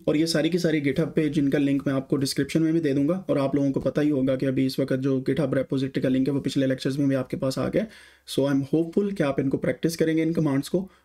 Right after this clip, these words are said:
बहुत ज़्यादा दफ़ा, और प्रैक्टिस करने के साथ साथ आप डिफरेंट डेटा सेट्स पे भी लगा के देखेंगे। मैंने Titanic पे लगाया, but you choose your data, जो आपका अपना डेटा है, मीनिंगफुल, उससे इंटरप्रिटेशन लें और उसको लिखते जाएं।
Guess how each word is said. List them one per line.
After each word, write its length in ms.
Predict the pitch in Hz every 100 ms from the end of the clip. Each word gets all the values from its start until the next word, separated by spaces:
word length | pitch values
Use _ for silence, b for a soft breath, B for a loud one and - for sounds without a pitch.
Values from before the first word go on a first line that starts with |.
| -
बहुत 260 | 147 156 147
ज़्यादा 240 | 131 135
दफ़ा, 320 | 135 160 190 B B B
और 320 | 143 135 135 143
प्रैक्टिस 360 | 151 151 175
करने 200 | 170 139
के 80 | 139
साथ 200 | 135 131
साथ 240 | - 143
आप 80 | 139
डिफरेंट 340 | 131 147 156 131
डेटा 180 | 127
सेट्स 200 | 135 131
पे 100 | -
भी 100 | 131
लगा 180 | 131 131
के 120 | 131 131
देखेंगे। 280 | 127 147
मैंने 240 | 147 139 151
Titanic 420 | 151 147 139 139
पे 60 | 147
लगाया, 300 | 139 131 135
but 180 | 135
you 140 | 139 151 151
choose 320 | 160 165 165
your 200 | 139 180 180
data, 300 | 139 175 202 -
जो 180 | 180 190
आपका 260 | 147 147 - -
अपना 280 | - 220 226
डेटा 240 | 160 135
है, 140 | 190 220 B B B 160
मीनिंगफुल, 680 | 165 226 285 262 226 247 -
उससे 240 | 180 - 208
इंटरप्रिटेशन 640 | 165 139 165 170 170 220
लें 200 | 208 262 B B -
और 80 | 180
उसको 200 | - 175
लिखते 320 | 135 - 175
जाएं। 140 | 190